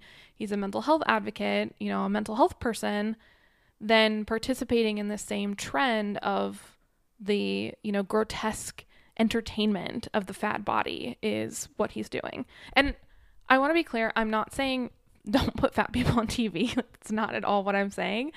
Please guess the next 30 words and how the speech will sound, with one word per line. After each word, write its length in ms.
But 300
this 260
is 280
a, 260
a 180
piece 280
of 160
representation 720
matters, 400
right? 140
The 80
way 340
that 140
you 360
represent 640
fat 200
people 440
on 160
T 180
V 320
matters. 640
And 120
if 120
the 320
way 240
that 120
you 120
represent 440
them 160
is 100